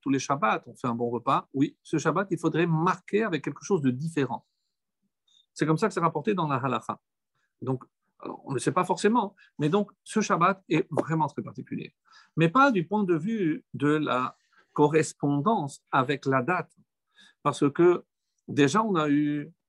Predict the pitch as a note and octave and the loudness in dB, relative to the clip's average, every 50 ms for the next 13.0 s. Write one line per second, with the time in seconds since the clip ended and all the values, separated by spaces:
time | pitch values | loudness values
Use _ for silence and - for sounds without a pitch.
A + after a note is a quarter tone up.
0 | _ _ _ _ _ D3+ C#3 C3+ - C#3 C#3 B2+ C#3 D3 C#3+ C#3+ C#3+ C#3 C3+ C3 | _ _ _ _ _ -6 -4 -2 0 0 0 0 0 -2 -2 0 2 2 2 2
1 | B2+ C3 - - C#3 C3+ C3+ - - - - D3 C#3+ C#3 C#3+ C3 - - _ D#3+ | 2 0 -2 -6 -4 -2 -2 -4 -4 -2 -2 0 0 2 0 -2 -4 -6 _ 0
2 | D3 C#3 D3 C#3+ C3 B2+ D3 D#3+ E3 - _ _ _ - - B2+ C3 C3 B2+ C#3 | 0 0 0 -2 -4 -6 -8 -12 -14 -16 _ _ _ -2 0 2 2 2 2 2
3 | D#3 D#3 C#3+ C3 C#3+ D3 C#3 C3+ C#3+ - - C3+ C3+ C3+ C3+ C#3 D#3 - _ _ | 2 0 0 0 0 0 2 2 0 0 0 0 0 0 0 -2 -6 -10 _ _
4 | _ _ _ - C#3+ C#3+ - C#3 C#3 C#3 D3+ D3 C#3 C#3+ C3+ D3+ C#3+ C#3 D3+ C#3 | _ _ _ 0 0 0 2 0 2 2 2 2 2 0 0 0 0 0 2 0
5 | C#3 C#3 C3 - - D3 C#3+ C#3 C#3+ C#3+ - _ - D3 C3 C3 B2+ - C#3+ B2 | 0 0 -2 0 0 0 2 2 0 -2 -4 _ -8 -8 -6 -6 -2 0 0 0
6 | A#2 B2 C#3+ E3 G3+ A3 A3+ A3+ - - C3+ C3 B2+ B2+ B2+ C3+ E3 E3 D#3 C3+ | 0 -2 2 4 4 4 2 -2 -6 -6 -6 -6 -2 -2 -2 0 0 0 0 0
7 | A#2 - - F3+ G#3+ G#3+ - - _ _ C3+ C3+ C#3+ D3 D3 C3+ C3+ C#3 C#3+ C#3+ | 0 0 0 0 0 -2 -4 -12 _ _ -2 0 0 2 2 2 2 2 0 0
8 | C#3+ D3 C3+ B2+ C#3+ C#3+ C#3+ D3 - - _ _ _ _ _ _ _ _ _ - | 0 -2 -2 0 0 -2 -2 -4 -10 -12 _ _ _ _ _ _ _ _ _ -20
9 | _ _ - C3+ - - C#3 C3 - - C3+ A#2+ A2 - - _ _ - - - | _ _ -6 -6 -2 -2 -2 -2 0 -2 -2 -2 -4 -8 -12 _ _ -20 -20 -20
10 | - - - - _ _ - C3 C#3+ D3+ D#3+ E3 E3+ E3 E3 - - F3+ A#3+ C4 | -20 -20 -20 -20 _ _ 0 2 4 4 4 4 4 2 2 0 0 2 2 2
11 | B3+ A#3 - G3+ F3+ E3+ - G3+ F#3+ F#3 E3+ D#3+ D#3 D3+ - - C#3+ C#3 C#3+ D3+ | 2 2 2 2 0 0 0 0 0 0 0 0 -2 -2 -4 -6 -6 -4 -2 -4
12 | F#3 G#3+ G#3+ - _ _ _ _ _ _ - G#3+ B3 C#4+ B3+ D#3+ A#2 G#2 - | -4 -4 -6 -8 _ _ _ _ _ _ 4 6 6 4 2 0 -2 -4 -6